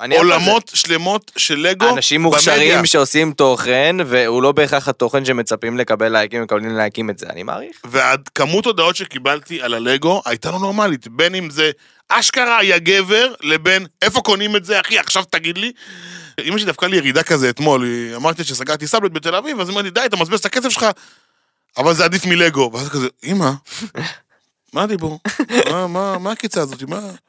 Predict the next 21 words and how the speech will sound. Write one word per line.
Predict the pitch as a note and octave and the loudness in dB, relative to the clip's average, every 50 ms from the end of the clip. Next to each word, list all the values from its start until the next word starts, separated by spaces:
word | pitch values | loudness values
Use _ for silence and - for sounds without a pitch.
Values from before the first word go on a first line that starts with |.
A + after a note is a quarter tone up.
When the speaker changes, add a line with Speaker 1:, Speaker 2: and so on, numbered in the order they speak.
| - - - D#4+ - - G#3 | -10 -4 -2 0 0 0 0
Speaker 2:
מה | - | 0
זה | A3+ B3+ | -2 -2
הטינוף | - G#3+ F#3+ F3 D#3 B2+ | 0 0 0 2 2 0
הזה? | C#3 C3 C3 C3+ | 0 0 2 2
מה, | D#3+ G3+ A3+ A3 | 4 4 4 2
מה | F#3+ G3+ | 2 0
הקטע | A3+ G#3+ B3+ G3 E3+ C#3 | 0 0 0 -2 -2 -2
שלך?" | - C#3 A#2+ | -4 0 2
Speaker 1:
כאילו, | F3 E3+ E3+ | 4 4 4
זה | D3 D3+ | 4 4
ישב | C#3 - F#3 G3+ | 4 4 4 4
לך | G#3+ F#3+ E3 | 4 4 4
על | C#3+ | 4
הלב, | C#3 C#3+ E3+ A#3 B3+ | 4 6 6 6 6
Speaker 2:
מה | A#3+ - | 6 6
זה | - | 6
Speaker 1:
הלגו? | F4+ D#4+ C#4+ C4+ C4 | 6 6 6 6 4
Speaker 2:
יושב | A#3 G#3+ | 4 4
לך | G#3 F3+ | 4 4
ללגו? | G#3 G3+ G3 G3 F3+ G3 F3+ | 4 4 4 4 4 4 4
מה | G3+ | 4